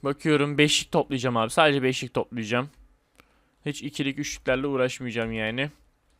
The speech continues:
Hmm, orada var bir tane. Bak şu ileride biraz var gibi. Solda var. Güzel ya. Bir şekilde çantamızı fullleyebiliriz belki. Üç bin beş yüzlük yerine bence bin beş yüzlük silah alalım arkadaşlar şu anlık. Çünkü üç bin beş yüz bayağı fazla olabilir. Çünkü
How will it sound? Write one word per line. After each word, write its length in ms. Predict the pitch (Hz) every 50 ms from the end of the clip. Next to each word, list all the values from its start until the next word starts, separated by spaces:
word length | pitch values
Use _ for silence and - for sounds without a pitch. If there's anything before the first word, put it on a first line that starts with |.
| _ _ _ _ _ _ _ _ _ _ _ _ _ _ _ _ _ _ _ _ _ -
Hmm, 520 | - 120 123 123 123 120 120 120 120 113 -
orada 440 | - 101 127 131 127 117 117 107 107
var 180 | 104 104 104
bir 60 | 104
tane. 400 | - - 113 104 104 113 123 135
Bak 160 | 135 127 120 -
şu 140 | - -
ileride 480 | - 127 127 123 120 117 120 127 127 117
biraz 300 | 117 107 107 110 104 110
var 140 | 104 98 104
gibi. 420 | 101 107 104 110 123 135 147 147 - - _ _ _ _ _ _ _
Solda 560 | _ - - - 123 120 120 120 123 131 123 117
var. 440 | 113 117 127 143 156 - - - _ _ _ _ _ _ _ _ _ _ _ _ _ _ _ _ _ _ _ _ _
Güzel 600 | 196 - - 131 - 160 160 190 226 240 202 143
ya. 340 | 127 123 127 143 170 170 - -
Bir 60 | -
şekilde 540 | - 170 151 - 151 131 123 147 156 156 143
çantamızı 520 | - 175 147 143 135 139 135 135 139 160
fullleyebiliriz 680 | - - 151 139 147 156 151 135 135 156 156 135 120
belki. 320 | 123 117 113 104 - 156 170 190 202 _ - - - - - - - -
Üç 200 | 180 185 - -
bin 140 | 226 226 226
beş 160 | 247 233 -
yüzlük 200 | 226 220 208 233
yerine 180 | 233 226 226 208
bence 220 | 214 214 214 190
bin 200 | 190 202 196 190
beş 180 | 202 196 - 190
yüzlük 140 | 180 170
silah 220 | - - 196 196 196
alalım 240 | 185 180 160 156 151
arkadaşlar 380 | 143 143 156 139 139 - 147
şu 180 | - - 151 143
anlık. 200 | 143 160 160 -
Çünkü 240 | - 165 156 - 156
üç 160 | 143 - 165
bin 120 | 165 160
beş 160 | 165 165 -
yüz 140 | 156 139 123
bayağı 200 | 151 156 160 160
fazla 300 | - 165 151 147 135 143
olabilir. 200 | 156 165 170 165 -
Çünkü 440 | - 180 180 170 - 147 151 165